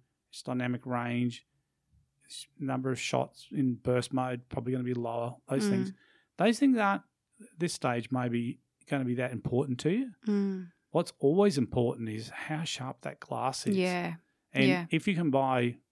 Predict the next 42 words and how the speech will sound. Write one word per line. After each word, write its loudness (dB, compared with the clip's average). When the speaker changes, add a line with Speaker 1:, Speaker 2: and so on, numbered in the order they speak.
Speaker 1:
and 0
also 0
if -2
you -2
can -2
buy -2
fast -2
glass, -10
if 4
you 2
can 0
Speaker 2:
Mm. -2
Speaker 1:
buy, 0
you -2
know, 2
the -2
fastest 0
glass 0
you -4
can -4
get, 0
Speaker 2:
Mm. 0
Speaker 1:
you 2
know, 0
that's 2
gonna 2
be, 4
once -2
you 0
get 0
better 0
as -2
a -14
photographer, -2
that's 0
gonna 6
be 6
Speaker 2:
Mm. 0
Speaker 1:
where 4
you're 4
gonna -2
really 2